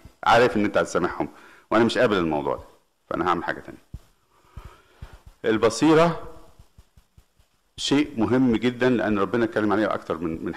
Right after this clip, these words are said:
بطريقة. بتسبب الإنسان، لو الإنسان ما عندوش بصيرة، تسبب له، آه، حكم، يحكم على الحاجات، يحكم عليها بقساوة وبعنف. لأن هو نفسه مش قابل نفسه، فبيحكم على كل حاجة بنفس المقدار. وتخلينا نعمل حاجة، آه، يسموها الرياء،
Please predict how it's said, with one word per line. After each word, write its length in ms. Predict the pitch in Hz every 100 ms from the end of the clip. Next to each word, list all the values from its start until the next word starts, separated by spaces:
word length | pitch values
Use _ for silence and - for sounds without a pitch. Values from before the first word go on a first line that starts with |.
| -
بطريقة. 420 | 87 85 80 73
بتسبب 520 | 87 - 160 143 110
الإنسان، 340 | 87 92 -
لو 60 | 110
الإنسان 260 | 92 110 117
ما 60 |
عندوش 160 | 98 110
بصيرة، 280 | 92 - 101
تسبب 400 | - 87 85 85
له، 220 | 87 87 - _ _ -
آه، 280 | 80 76 - -
حكم، 380 | - - - - - _ _
يحكم 360 | - - - 90
على 60 | -
الحاجات، 440 | - 76 69 - - _
يحكم 280 | 82 - 82
عليها 160 | 101
بقساوة 720 | 110 - - 107 107 78 - - - - _ _
وبعنف. 680 | 82 73 85 120 92 - - _ _ _ _ _ _ _ _ _ _ _ _ _ _ _
لأن 120 | - 85
هو 120 | 90
نفسه 260 | 120 -
مش 140 | 90 -
قابل 260 | 98 85
نفسه، 280 | 87 82 -
فبيحكم 440 | 76 78 - - 82
على 100 | 78
كل 200 | 92 80
حاجة 240 | - 82
بنفس 320 | 78 85 -
المقدار. 460 | 71 71 - 67 67 - _ _ _ _ _ - - _ _ _ - - - -
وتخلينا 560 | - 117 - 135 170 185
نعمل 400 | 151 156 143 135
حاجة، 340 | - 127 131
آه، 480 | 143 90 98 95 -
يسموها 380 | 90 - 104 117
الرياء، 360 | 87 90 85